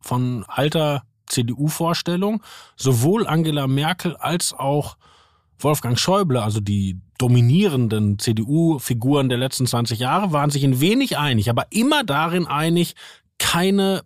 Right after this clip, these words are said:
plebiszitären Elemente, keine Volksabstimmung auf staatlicher Ebene, keine Mitgliederbefragung auf der Ebene der Partei. Und ich persönlich vertrete die hoch unpopuläre Meinung, damit hatten sie recht,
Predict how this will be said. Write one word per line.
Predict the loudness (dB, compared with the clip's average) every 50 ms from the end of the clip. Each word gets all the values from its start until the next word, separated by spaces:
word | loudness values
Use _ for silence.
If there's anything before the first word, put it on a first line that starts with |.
| _
plebiszitären | 0 2 2 2 2 0 0 -2 -2 0 0 2 2 2 2
Elemente, | 2 0 0 2 2 2 2 2 0 0 -2 -4
keine | -4 -2 -2 0 2 2 0
Volksabstimmung | 2 2 0 0 0 -2 -4 -4 -4 -2 -2 0 0 2 0 0
auf | -2 -4 -4
staatlicher | -2 0 0 0 0 0 -2 -2 -2 -2 -2 0
Ebene, | 0 0 0 0 -2 -2
keine | -2 0 0 2 4
Mitgliederbefragung | 4 4 2 2 0 0 0 0 2 0 0 0 0 0 2 2 2 0 0 -2 -2
auf | -2 0 0 0
der | -2 -4 -4
Ebene | -2 -2 0 0 0
der | 2 0 0
Partei. | 0 -2 -4 -2 -2 -2 -2 0 0 -2 -4 -8 -14 -16 -16 -16 -16 -16 -18 -18 -18 -8 -4
Und | -4 -2 0 0
ich | 0 0
persönlich | 2 0 2 2 4 2 2 2 2 0 0 -2
vertrete | -2 -6 -6 -4 -2 -2 0 0 0 0
die | 0 0 2
hoch | 4 4 4 4 2 0 -2 -2
unpopuläre | 0 2 2 4 2 0 0 0 0 0 0 0 2 2
Meinung, | 2 2 2 2 2 2 0 0 -2 -6 -14 -20 -20 -18 _ -2
damit | 0 2 2 4 2 2 0 -2 -6 -8 -4
hatten | -2 -2 -2 -2 -2 -2 -2 -2 -4 -8 -12
sie | -8 -4 -2 -2 -2 -4 -6 -8
recht, | -6 -4 -2 0 0 0 -2 -4 -8